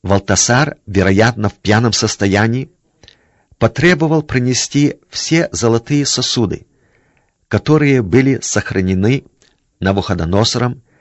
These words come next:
и эти сосуды употребили в качестве бокалов, из которых вельможи и царь пили вино.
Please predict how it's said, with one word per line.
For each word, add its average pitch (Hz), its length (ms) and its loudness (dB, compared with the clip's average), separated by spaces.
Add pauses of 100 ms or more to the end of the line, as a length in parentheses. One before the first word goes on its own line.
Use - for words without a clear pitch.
(320)
и 104 60 2
эти 156 320 0
сосуды 143 760 0
употребили 107 720 0
в - 100 -12
качестве 127 580 -4
бокалов, 113 560 -4 (460)
из 110 200 2
которых 117 500 0
вельможи 107 460 2
и - 140 -2
царь 104 340 -4
пили 92 340 -4
вино. 85 400 -2